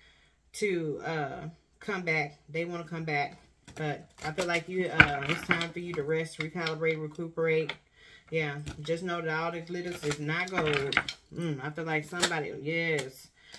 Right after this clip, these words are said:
Clean up. Mm-hmm. It's time to remove the baggage. Release the baggage. Release the burden. Clean house. Clean it up. Twenty-one could be significant.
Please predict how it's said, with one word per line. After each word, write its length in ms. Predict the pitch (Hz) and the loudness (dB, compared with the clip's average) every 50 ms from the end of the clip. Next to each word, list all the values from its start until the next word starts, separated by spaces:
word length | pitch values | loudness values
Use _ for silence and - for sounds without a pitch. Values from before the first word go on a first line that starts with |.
| - - - - - - - _ - - | -18 -20 -14 -14 -14 -14 -14 _ -14 -4
Clean 240 | - 185 190 190 180 | -2 -2 0 2 2
up. 200 | 165 151 147 - - - - - - - - - - _ _ _ _ - - - _ _ - | 2 0 0 -2 -6 -14 -18 -18 -16 -16 -18 -18 -18 _ _ _ _ -6 -6 -6 _ _ -4
Mm-hmm. 600 | 160 170 180 185 190 196 190 175 170 160 156 156 160 - _ _ - - - - - - - - - | -2 -2 -2 -2 0 0 0 0 0 0 -2 -2 -4 -8 _ _ -20 -20 -20 -10 -8 -8 -8 -2 0
It's 260 | 147 160 165 - - | 0 0 0 0 -2
time 280 | 190 175 170 170 170 170 | -4 -2 0 0 -2 -2
to 200 | - - 156 143 | 0 0 0 0
remove 720 | 143 143 139 147 160 175 185 185 190 196 202 208 202 202 | 2 0 0 0 0 2 4 6 6 6 6 6 4 2
the 100 | 196 190 | 0 2
baggage. 600 | 185 180 175 165 160 151 151 151 143 135 - 147 | 4 4 6 6 6 6 4 4 0 0 0 -2
Release 760 | 147 143 143 143 156 190 208 220 233 233 - - - - - - - _ _ _ - - - - _ - - | -2 -2 0 0 0 0 0 -2 -4 -4 -6 -8 -10 -10 -12 -14 -18 _ _ _ -20 -20 -20 -20 _ -8 -2
the 160 | 151 151 151 | 0 2 2
baggage. 920 | 151 156 180 185 190 196 196 190 185 202 202 220 - - - - - - - - - - _ - - - - - _ - - - - - _ - - - - - - - - - _ - - - - | 4 6 8 8 10 10 8 8 4 0 0 0 0 -2 -4 -4 -6 -8 -10 -12 -18 -16 _ -18 -18 -16 -20 -18 _ -20 -20 -20 -20 -20 _ -20 -20 -18 -18 -18 -16 -18 -20 -20 _ -18 -16 -12 -8
Release 500 | 131 135 135 147 151 165 185 208 214 - | -4 0 2 2 4 4 2 2 0 2
the 120 | - 233 | 2 2
burden. 640 | 208 202 185 175 165 156 151 - 139 131 131 156 156 - - - - _ | 2 4 4 6 6 6 6 4 2 0 0 -2 -4 -4 -10 -16 -14 _
Clean 460 | - - - - 170 170 185 196 214 226 | -14 -12 -8 -4 -2 0 0 2 0 0
house. 480 | 220 208 180 160 139 123 139 151 - | 0 2 0 0 0 -2 -4 -8 -8
Clean 240 | - - 165 180 196 | -6 -4 -2 -2 0
it 140 | 208 214 214 | 0 2 2
up. 280 | 208 196 185 180 - 156 - - | 2 2 2 0 -4 -10 -14 -14
Twenty-one 640 | - - 196 190 190 196 196 190 185 185 185 190 190 | -10 -6 -6 -4 -2 -2 0 0 0 -2 -2 -4 -6
could 180 | - - 196 185 | -6 -8 -6 -4
be 100 | 190 196 | -4 -4
significant. 800 | 190 - 185 175 180 185 185 185 190 185 185 185 180 175 - | -4 -6 -6 -4 -2 -2 0 -2 -2 -4 -2 -2 -2 -2 -6